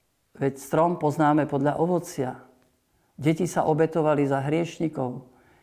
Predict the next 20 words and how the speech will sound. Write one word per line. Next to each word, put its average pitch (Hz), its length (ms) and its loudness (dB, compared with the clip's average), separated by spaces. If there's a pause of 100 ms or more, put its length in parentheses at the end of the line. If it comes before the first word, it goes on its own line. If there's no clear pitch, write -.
(400)
Boli 156 220 2
naplnené 175 560 2
pokojom 165 560 2
aj 123 80 -2
v 135 100 -2
utrpení. 147 580 -2 (1080)
A 143 80 -2
toľko 175 400 4
ľudí 165 320 6
nachádza 143 560 2
v-, 123 560 -2
vo 135 160 0
Fatíme 156 480 0
pokoj, 185 480 0
aj 127 560 0
obrátenie. 160 800 0 (2500)
Ako 143 160 -2
možno 170 320 2
povedať, 156 480 6
že, 139 200 2